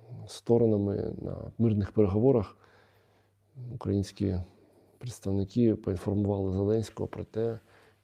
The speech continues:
як відбулася розмова, які питання були найбільш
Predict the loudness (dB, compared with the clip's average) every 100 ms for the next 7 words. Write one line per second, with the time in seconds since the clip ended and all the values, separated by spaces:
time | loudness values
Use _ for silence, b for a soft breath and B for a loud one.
0 | -2 0 -2 -4 -4 -2 -2 -2 -4 -4
1 | -2 0 4 4 4 0 -4 -8 _ b
2 | b b b _ _ -12 -4 -2 -2 -2
3 | -2 -2 0 -2 0 0 2 2 2 2
4 | 0 -2 -8 -12